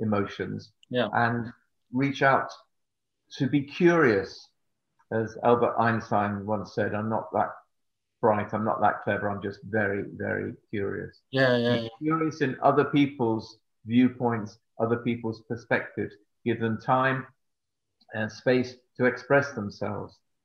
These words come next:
Speaker 1: Um, that plays into the, the, the next point, which is because we need people to be comfortable being themselves and willing to not only express themselves, but also to disclose their own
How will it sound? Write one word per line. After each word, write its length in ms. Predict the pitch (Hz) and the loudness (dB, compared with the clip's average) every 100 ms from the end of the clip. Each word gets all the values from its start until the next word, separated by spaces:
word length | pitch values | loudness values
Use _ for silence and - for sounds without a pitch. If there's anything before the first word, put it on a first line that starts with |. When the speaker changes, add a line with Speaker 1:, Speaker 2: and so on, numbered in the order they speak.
| _ _ _ _ _ _ | _ _ _ _ _ _
Speaker 1:
Um, 340 | 139 139 127 - _ | 2 2 -2 -14 _
that 300 | 120 175 - - - _ - | 2 4 4 -2 -14 _ -6
plays 280 | - 156 143 | 4 6 6
into 300 | 156 139 147 | 2 2 0
the, 320 | 120 117 - 101 | 4 4 4 0
the, 460 | 107 110 - - | 0 0 -4 -8
the 100 | 107 | -6
next 360 | 113 151 - - _ - _ | -2 -2 -4 -18 _ -20 _
point, 260 | 117 104 101 | -4 -4 -4
which 220 | 113 - | -4 -4
is 120 | 117 - _ _ _ _ _ - | -6 -8 _ _ _ _ _ -2
because 300 | - 165 135 | 0 0 2
we 120 | 156 | 2
need 320 | 160 185 - | 2 0 0
people 300 | 156 151 156 | -2 0 0
to 80 | 156 | 0
be 140 | 143 139 | -2 -2
comfortable 680 | - 180 180 - 113 113 | -2 0 0 -2 -2 -2
being 280 | 113 127 123 | 2 2 4
themselves 720 | 113 110 - 107 98 101 - - _ _ _ _ _ _ _ | 0 -2 2 4 4 0 -6 -16 _ _ _ _ _ _ _
and 240 | 127 131 | 0 4
willing 300 | 143 151 151 131 | 4 6 2 -2
to 360 | 147 135 131 - _ _ _ _ _ _ | 0 2 0 -4 _ _ _ _ _ _
not 200 | 143 165 | 2 6
only 220 | 170 151 | 6 4
express 440 | 139 - 165 180 - | 0 2 4 4 2
themselves, 540 | 123 113 113 113 120 - _ _ - | -4 0 2 2 0 -8 _ _ 0
but 120 | 139 | 4
also 260 | 185 175 135 | 4 2 -2
to 120 | 139 | -2
disclose 640 | - 147 - 165 165 147 | -2 -2 2 6 6 6
their 160 | 147 147 | 4 6
own 400 | 180 190 175 | 4 2 -4